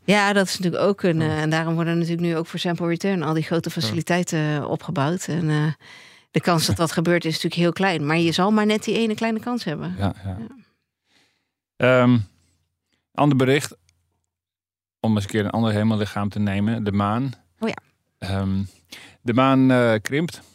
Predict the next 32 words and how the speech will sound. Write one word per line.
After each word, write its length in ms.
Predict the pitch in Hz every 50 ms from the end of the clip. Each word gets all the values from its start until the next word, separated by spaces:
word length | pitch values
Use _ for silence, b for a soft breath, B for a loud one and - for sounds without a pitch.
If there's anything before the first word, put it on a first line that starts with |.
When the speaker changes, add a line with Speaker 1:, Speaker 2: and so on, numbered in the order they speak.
| b b b b _
Speaker 3:
Want 220 | - 110 107 98 -
hij 280 | 98 95 95 90 92 98
stolt 380 | 95 - - - 113 113 107 113
al, 260 | 107 101 104 101 92
al 120 | 95 104
miljarden 440 | 101 101 104 104 104 101 101 98 101
jaren. 380 | 98 98 95 95 98 110 127 120 - _ _ _ _ _ _ _ _ _ _ _ _ _ _ _ _
En 80 | - 107
wat 100 | 98 95
krijg 260 | - 104 98 92 -
je 60 | -
dan? 240 | 107 107 104 104 101
Rimpels 520 | 95 107 120 117 - 120 117 110 - - -
aan 80 | 104
de 80 | 107 98
buitenkant. 600 | 104 104 104 110 110 - - 110 113 120 120 - _ _ b b b b b b b b b b b b _
En 480 | _ - 110 107 107 107 92 - - -
nou 300 | 107 104 107 107 104 -
is 160 | - 123 113 107
er 100 | 113 104
een, 120 | 107 107
eh, 220 | 104 101 101 101
een 200 | 98 98 92 -
publicatie 840 | 104 - 113 110 107 123 113 110 110 - - - 110 107 104 87 78
in, 180 | 101 101 98
eh, 180 | 95 95 92 92 95 98 - - - -
de, 140 | - 90 - - - -
de, 260 | - - 110 107 101
van 180 | - - 104
de 260 | 98 98 95 92 92 95 - - _ _ _
Planetary 480 | - 117 123 123 113 - 120 113 107
Society. 640 | 101 - - - - - 123 131 143 139 - 143 175